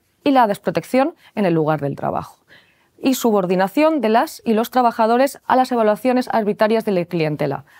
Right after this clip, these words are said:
Aún y todo, amplificación de los riesgos psicosociales vinculados a la ansiedad y el estrés en el puesto de trabajo. Recapitulando, la interme-, intermediación digital en el sector de los cuidados tiende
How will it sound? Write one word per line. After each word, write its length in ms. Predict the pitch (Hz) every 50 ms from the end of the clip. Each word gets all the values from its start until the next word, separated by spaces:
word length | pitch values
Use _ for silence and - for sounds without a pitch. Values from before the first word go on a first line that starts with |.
| - - -
Aún 260 | 170 170 165 175 185
y 80 | 196
todo, 400 | 196 - 262 277 269 330 392 - _ _ _ - - -
amplificación 760 | - 185 175 180 165 - - 165 - 156 156 - 202 202 220
de 60 | 226
los 160 | 226 233 240 247
riesgos 320 | 254 262 262 262 277 262
psicosociales 680 | - 262 269 262 277 262 - 277 269 277 277 311 - - -
vinculados 580 | 247 302 302 277 262 240 220 214 208 214 214 -
a 80 | - 202
la 60 | 190
ansiedad 420 | 190 190 - 175 160 165 175 190 -
y 80 | 196
el 100 | 190 170
estrés 380 | 160 165 - - 165 170 170 - -
en 80 | 185 175
el 100 | 160 156
puesto 300 | - 165 - - - 143
de 80 | 143
trabajo. 440 | 139 - 127 - - - - - _ _ _ _ _ _ _ _ _ _ _ _ _ _ _ -
Recapitulando, 840 | 220 226 208 202 170 180 175 170 165 170 185 214 254 277 302 302 _ _ _ _ _ _ _ _ _
la 140 | - - 269
interme-, 460 | 277 262 277 269 269 262 220 277 - -
intermediación 600 | - 240 240 240 240 240 254 240 247 - 302 302
digital 440 | 311 302 - - 208 - - 151 151
en 80 | 156 156
el 40 | 160
sector 300 | - - - - 208 214
de 60 | 202
los 140 | 190 170 -
cuidados 440 | - 180 180 208 240 269 294 -
tiende 340 | - - 285 277 269 - -